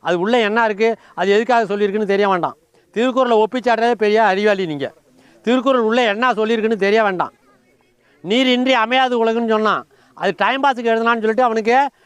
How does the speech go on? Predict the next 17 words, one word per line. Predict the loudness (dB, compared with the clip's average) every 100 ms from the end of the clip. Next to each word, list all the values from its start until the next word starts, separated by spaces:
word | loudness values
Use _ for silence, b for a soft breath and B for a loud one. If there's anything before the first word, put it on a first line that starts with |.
| b
நம்ம | -8 -6
செலவு | -2 0 0 0
வச்சிட்டோம் | -2 -6 -6 _ _ _ _ _ _ _ -10
இல்லையா? | -2 2 2 0 -4 _ b -6
"விரி | 0 2 2
நீர் | 2 2 2
வியன் | 2 2
உலகு", | 2 2 2
நீரை | 2 2 0
கொண்டு | 0 0
தான் | 0
இந்த | 0
பூமி | 0 0 0
விரிவடையுதுன்னு | 0 2 2 0 0 0
எழுதுனான். | 0 -2 -2 -8 _ _ _ _ _ _ _ _ _ _ _ _ _ _ _ _ _ _ -10
அப்புறம் | -4 -2
என்ன | 0